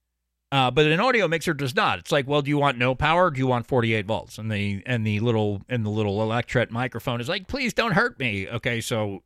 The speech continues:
you gotta get this device right here. And these cost fourteen dollars and ninety-five cents. And so I bought one of them, and it works. And so now I can put the gaming microphone,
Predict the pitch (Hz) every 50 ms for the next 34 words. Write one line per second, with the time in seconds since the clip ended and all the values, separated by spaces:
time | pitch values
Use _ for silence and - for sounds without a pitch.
0 | _ - 120 113 101 117 120 117 110 104 95 113 107 95 - - 107 110 104 -
1 | - - 107 104 90 90 87 87 - - - _ - 101 82 78 76 - _ _
2 | _ _ _ _ - 131 87 - - _ 120 120 131 151 165 170 165 - - 165
3 | 147 131 123 120 110 - - - _ _ _ _ - 165 165 156 - 160 151 139
4 | 135 127 127 123 110 - 113 113 117 113 110 - 117 98 - - - 62 73 -
5 | - - _ _ _ _ _ _ _ _ _ _ _ _ _ _ _ _ _ _
6 | _ _ - 113 - 147 143 139 120 135 180 220 220 185 156 135 127 123 127 123
7 | 113 101 104 110 131 143 123 98 90 - - - - 120 - - 139 135 139 147
8 | 147 147 135 - 127 107 - - 160 147 - 123 104 104 123 127 135 139 143 139
9 | 123 110 107 110 - 107 101 - - 110 101 98 95 90 90 -